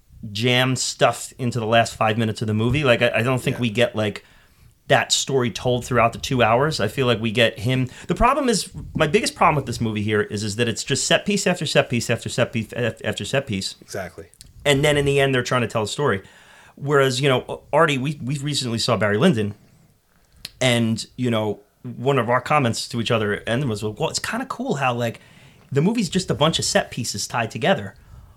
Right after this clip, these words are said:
Speaker 1: But what made it great was, is that there was this overarching character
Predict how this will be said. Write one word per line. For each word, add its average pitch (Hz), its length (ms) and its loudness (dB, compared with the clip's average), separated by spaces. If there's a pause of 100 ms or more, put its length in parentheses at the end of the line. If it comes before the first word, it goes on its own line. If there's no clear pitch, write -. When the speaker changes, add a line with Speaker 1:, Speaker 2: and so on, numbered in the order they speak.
(760)
Speaker 1:
But - 160 -2
what 160 160 0
made 151 180 2
it 87 60 -6
great 160 360 2
was, 104 520 -2
is 120 140 -4
that 135 140 2
there 135 120 4
was 117 160 0
this 117 320 -2
overarching 131 880 2
character - 920 -4